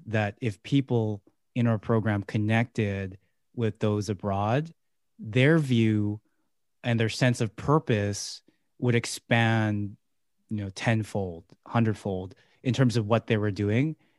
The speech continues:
and what they were connected to. They weren't just connected to a small little group that was running out of, uh, some office space on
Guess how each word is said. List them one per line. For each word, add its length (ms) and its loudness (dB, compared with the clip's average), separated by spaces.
and 160 4
what 160 2
they 100 0
were 140 -2
connected 440 -6
to. 100 -8
They 140 2
weren't 260 6
just 160 0
connected 420 4
to 120 2
a 60 2
small 280 2
little 220 4
group 260 -2
that 140 -2
was 180 -6
running 240 0
out 160 2
of, 180 -4
uh, 180 2
some 220 2
office 340 2
space 680 -2
on 420 -6